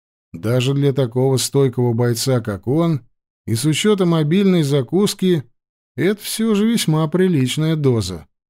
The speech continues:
под которую деловые разговоры вести нельзя. Дела делаются на трезвую голову. Поэтому Алекс слушал отцовские объяснения вполуха.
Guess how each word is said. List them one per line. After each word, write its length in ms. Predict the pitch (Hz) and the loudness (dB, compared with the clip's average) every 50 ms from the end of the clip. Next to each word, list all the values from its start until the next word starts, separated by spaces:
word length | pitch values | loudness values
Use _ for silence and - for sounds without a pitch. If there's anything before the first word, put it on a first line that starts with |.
| _ _ _ _ | _ _ _ _
под 140 | - 101 - | -14 -14 -6
которую 500 | - 120 120 113 156 165 170 165 160 156 | -4 -4 -2 0 0 2 2 2 2 2
деловые 520 | 147 147 151 151 147 143 139 151 170 185 | 2 2 2 2 2 2 2 2 2 2
разговоры 640 | 185 180 170 160 160 170 165 165 160 151 135 120 117 | 2 2 0 0 0 0 0 2 2 2 2 2 2
вести 360 | 113 117 110 113 - - 151 | 0 0 -2 -4 -4 -2 0
нельзя. 680 | 165 180 175 165 143 120 110 123 139 147 143 117 95 - _ _ _ _ _ _ _ _ _ _ _ _ _ _ _ _ | 0 2 2 0 0 0 0 0 0 0 -2 -4 -6 -10 _ _ _ _ _ _ _ _ _ _ _ _ _ _ _ _
Дела 440 | - 131 180 240 240 185 170 180 165 | -8 -4 -2 -2 0 0 0 0 -2
делаются 540 | 127 110 120 127 131 135 131 123 120 - 131 | -2 0 0 2 2 2 0 0 0 -2 -2
на 160 | 127 127 117 | 0 0 -2
трезвую 560 | 117 110 107 120 123 123 120 123 123 123 117 | -2 -2 -2 0 0 0 2 2 2 0 0
голову. 560 | 113 113 120 117 110 104 95 87 85 78 73 - _ _ _ _ _ _ _ _ _ _ _ _ _ _ _ _ _ _ _ _ | 0 0 0 0 0 0 -2 -6 -8 -10 -14 -16 _ _ _ _ _ _ _ _ _ _ _ _ _ _ _ _ _ _ _ _
Поэтому 520 | 156 190 220 208 196 208 196 180 170 - - | 0 2 2 2 2 2 2 2 0 -2 -2
Алекс 480 | 175 190 196 190 180 165 - - - - _ | -2 0 2 0 0 -2 -4 -8 -10 -10 _
слушал 520 | - - 160 170 190 180 - - 147 143 | -8 -4 -2 0 0 0 0 0 0 0
отцовские 600 | 135 120 - - 160 170 156 - - - 139 131 | 0 -2 -2 -2 0 0 0 -2 -2 -2 0 0
объяснения 720 | 127 127 131 135 120 - 143 147 156 156 147 143 135 131 | 0 0 0 -2 -2 0 0 0 2 2 2 2 2 0
вполуха. 840 | 117 - - - 135 135 135 135 131 120 110 - - 92 82 80 - | 0 -4 -4 -2 0 0 2 2 0 0 -2 -4 -8 -10 -12 -12 -18